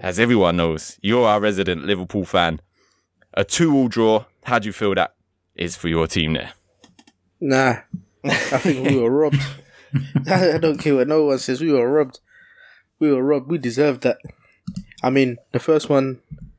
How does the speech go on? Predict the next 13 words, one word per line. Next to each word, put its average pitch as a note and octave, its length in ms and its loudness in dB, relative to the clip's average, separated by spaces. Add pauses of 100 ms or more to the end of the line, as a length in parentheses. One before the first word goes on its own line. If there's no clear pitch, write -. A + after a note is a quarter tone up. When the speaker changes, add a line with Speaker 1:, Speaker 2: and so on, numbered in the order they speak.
(240)
Speaker 2:
first E3 500 0
of C#3 180 0
Harry C#3+ 280 2
Kane's B2+ 300 0
penalties, B2+ 500 -2
I D#3+ 200 2
even C3+ 280 -2
skipped - 340 -2
past C#3 240 2
the B2 60 -4
goals B2 320 2
right A#2 220 2
now. A2+ 220 -6